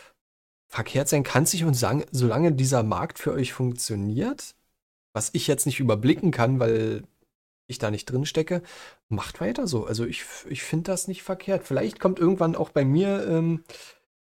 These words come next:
die gedankliche Zeitenwende, wo ich mir sage, ich nehm weniger Leistung, aber vermutlich braucht man auch gar nicht mehr so viel Leistung, vielleicht, äh, wenn, wenn einfach im Hintergrund nicht mehr so viel weitergeschickt wird. Vielleicht,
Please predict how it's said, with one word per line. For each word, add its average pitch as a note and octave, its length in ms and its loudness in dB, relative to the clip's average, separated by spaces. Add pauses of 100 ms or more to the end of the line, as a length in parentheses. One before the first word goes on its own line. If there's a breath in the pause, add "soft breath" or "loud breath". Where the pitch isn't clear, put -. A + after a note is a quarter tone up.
die C#3+ 100 2
gedankliche D3+ 560 4
Zeitenwende, D3 880 -2
wo C#3+ 100 -2
ich C3+ 120 -6
mir C#3 80 0
sage, C3 460 0 (800 loud breath)
ich - 200 -2
nehm C#3+ 320 2
weniger C#3 320 4
Leistung, F3+ 540 -2
aber C#3+ 340 -2 (720 soft breath)
vermutlich B2+ 460 4
braucht A#2 300 6
man B3+ 120 6
auch C3+ 140 2
gar G#2 180 4
nicht A2+ 160 0
mehr A#2 140 2
so A2+ 100 0
viel A#2 200 -4
Leistung, A#2 420 2
vielleicht, - 320 -8
äh, - 260 -4
wenn, A#2 480 4
wenn A#2 160 4
einfach A#2+ 400 0
im C3 80 -2
Hintergrund B2+ 460 2
nicht B2 160 -4
mehr A#2+ 100 4
so B2 80 0
viel A#2+ 220 -2
weitergeschickt A#2 640 -2
wird. A2+ 120 -4 (220 loud breath)
Vielleicht, D#4+ 640 2